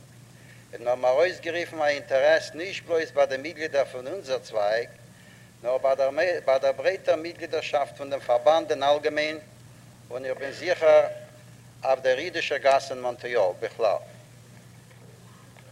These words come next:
אבער אזוי ווי עס איז זייער איז,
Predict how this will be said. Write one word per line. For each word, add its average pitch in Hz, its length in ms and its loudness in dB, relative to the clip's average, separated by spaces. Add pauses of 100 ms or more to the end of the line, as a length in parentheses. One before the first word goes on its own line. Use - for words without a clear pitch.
(680)
אבער 143 380 6
אזוי 143 320 4
ווי 196 100 -2
עס - 120 -8
איז 147 140 -10
זייער 160 320 6
איז, 151 640 0